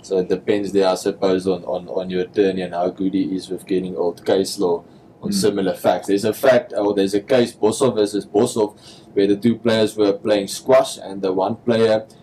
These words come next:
Speaker 1: hit the other player with his, with his racket. I'm not sure if it was intentionally. I assume it was not intentionally, but the other court said that,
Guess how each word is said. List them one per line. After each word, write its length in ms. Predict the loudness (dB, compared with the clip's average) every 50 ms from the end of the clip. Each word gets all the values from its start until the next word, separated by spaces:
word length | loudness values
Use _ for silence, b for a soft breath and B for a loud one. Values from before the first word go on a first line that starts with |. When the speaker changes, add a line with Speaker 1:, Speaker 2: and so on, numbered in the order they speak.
| B B -2
Speaker 1:
hit 200 | -2 -2 2 2
the 120 | 2 2
other 260 | 2 2 2 0 0
player 340 | -2 0 0 2 4 4 2
with 160 | 2 0 -2
his, 220 | -4 -4 -4 -2 -4
with 140 | -4 -4 -2
his 180 | -4 -6 -4 0
racket. 500 | 2 2 2 0 -4 -8 -10 -10 -14 -20 B B B B B B _ -10
I'm 120 | -8 -2
not 120 | -2 -2 0
sure 140 | 2 2 2
if 20 | 2
it 60 | 2
was 180 | 2 0 0 -2
intentionally. 720 | -8 -2 0 0 2 2 -2 -2 0 2 2 2 2 2
I 140 | 2 0
assume 380 | -2 -4 -10 -14 -6 -6 -4 -4
it 80 | -2 -2
was 200 | 0 -2 -2 0
not 200 | 0 0 0 0
intentionally, 500 | -4 -6 -2 -2 -2 -2 -2 -4 -4 -2
but 180 | 0 0 0 2
the 100 | 2 0
other 180 | 2 2 -2 -2
court 280 | 0 0 0 0 0
said 280 | 0 0 0 0 2 2
that, 160 | -2 -2 -2